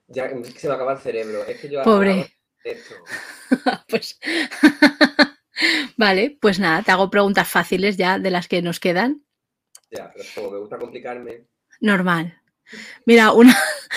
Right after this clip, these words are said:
Speaker 2: <laughs> una que, que a mí me, me causa, yo tengo dos niños
Speaker 1: Sí.
Speaker 2: de, de edades pequeñas, pero claro, una cosa que me preocupa es, por ejemplo, ¿qué le dirías a una persona de catorce años o de diez años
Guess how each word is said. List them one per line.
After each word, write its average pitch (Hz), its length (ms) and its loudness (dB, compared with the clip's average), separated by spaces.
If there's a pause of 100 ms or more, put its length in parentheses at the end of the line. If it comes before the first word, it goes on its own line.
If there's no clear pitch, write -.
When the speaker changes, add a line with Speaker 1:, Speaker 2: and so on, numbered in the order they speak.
(320)
Speaker 2:
<laughs> - 1200 -2
una 277 300 8
que, 277 460 8
que 262 120 6
a 240 120 6
mí 247 160 8
me, 240 560 8
me 220 380 4
causa, 208 640 4
yo 202 140 0
tengo 226 180 4
dos 220 180 2
niños 226 500 2 (720)
Speaker 1:
Sí. 123 120 -8
Speaker 2:
de, 180 840 2
de 175 240 -2
edades 175 460 -2
pequeñas, 175 760 -6
pero 196 280 4
claro, 196 220 2
una 196 180 0
cosa 240 180 0
que 233 60 6
me 226 140 4
preocupa 214 600 0 (460)
es, - 180 2
por 226 120 4
ejemplo, 196 360 0
¿qué 240 120 8
le 262 100 10
dirías 254 380 6
a 240 40 4
una 233 160 6
persona 202 420 4
de 185 120 2
catorce 202 480 0
años 254 360 4
o 233 80 2
de 196 140 0
diez 202 280 0
años 262 480 4